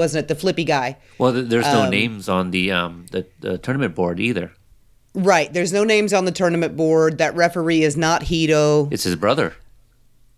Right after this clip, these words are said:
Speaker 1: Is that Hito's brother?
Speaker 2: Yeah. He's a Kota.
Speaker 1: Oh, okay.
Speaker 2: <laughs>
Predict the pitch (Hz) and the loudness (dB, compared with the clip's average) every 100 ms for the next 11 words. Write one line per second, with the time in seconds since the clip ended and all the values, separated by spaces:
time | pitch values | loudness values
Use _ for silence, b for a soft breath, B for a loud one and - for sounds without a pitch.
0 | _ - 233 311 359 392 403 262 294 311 | _ -4 0 2 2 2 0 2 2 2
1 | 349 107 113 110 101 _ _ - 120 185 | 0 0 0 -2 -8 _ _ -8 -4 -2
2 | - 233 254 302 208 170 196 - 120 110 | 2 4 4 2 0 0 0 -2 -2 -4